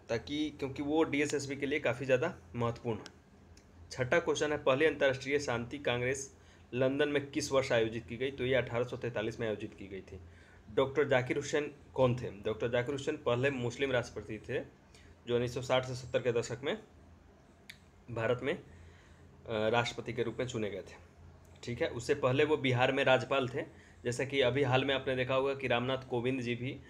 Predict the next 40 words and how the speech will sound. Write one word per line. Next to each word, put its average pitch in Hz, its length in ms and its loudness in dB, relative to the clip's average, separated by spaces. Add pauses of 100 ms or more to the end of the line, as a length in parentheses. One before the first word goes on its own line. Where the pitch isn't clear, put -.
(280)
भारत 120 200 2
के 123 80 -2
चौदहवें 123 460 4
राष्ट्रपति 123 440 4
बने 117 220 0
हैं। 104 240 -4 (380)
इससे 123 180 0
पहले 127 320 2
वे 131 140 2
बिहार 117 360 2
में 170 220 0 (520)
र-, - 260 -4 (220)
राज्यपाल 120 500 4
के 107 100 -4
पद 104 140 -4
पे 98 180 -8
थे। 127 140 -6
और 120 400 -6
जाकिर 127 260 2
हुसैन 143 360 -2
साहब 123 320 -2
के 131 80 0
साथ 127 160 -2
भी 127 200 -4
यही 113 160 -2
चीज़ 117 200 -4
हुई 104 100 -6
थी - 260 -8 (340)
कि 123 80 -6
वो 127 160 2
उस 127 120 -4
समय 131 160 0
बिहार 120 280 2
के 131 120 0
राज्यपाल 120 420 0
थे, 139 40 0
उसके 127 260 -4
बाद 113 200 2
जो 113 120 -4
है 135 200 -6